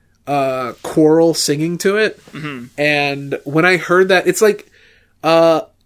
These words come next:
Speaker 1: it immediately triggered this love that I have. And, like, there, there's not very many games that I feel like ha-, or games or me-, pieces of media that have that. And as soon as I heard the music, I was like, "Okay, okay,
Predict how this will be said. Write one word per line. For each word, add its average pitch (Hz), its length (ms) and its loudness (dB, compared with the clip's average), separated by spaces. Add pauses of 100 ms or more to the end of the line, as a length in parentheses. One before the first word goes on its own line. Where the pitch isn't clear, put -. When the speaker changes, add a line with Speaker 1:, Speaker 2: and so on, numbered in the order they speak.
(480)
Speaker 1:
it 208 200 -2
immediately 208 580 0
triggered 165 480 0
this 151 220 -2
love 147 220 0
that 139 100 -2
I 135 80 -2
have. 123 420 -10
And, 143 320 -10
like, 143 280 -8
there, 165 140 2
there's 180 220 0
not 196 200 0
very 185 200 2
many 170 220 -2
games 143 440 -6
that 139 120 -4
I 131 40 -6
feel 139 160 -10
like 135 140 -8
ha-, - 320 -10
or 147 100 -4
games 165 460 -2
or 143 260 -2
me-, 147 360 -6
pieces 165 280 -6
of 147 60 -4
media 147 240 0
that 127 140 -6
have 127 260 -8
that. 175 280 -2 (760)
And 160 120 2
as 156 140 4
soon 185 200 0
as 202 100 2
I 202 100 4
heard 175 200 2
the 156 60 0
music, 160 380 0
I 147 60 4
was 139 120 0
like, 139 280 -4
"Okay, 131 440 -8 (480)
okay, 104 400 -8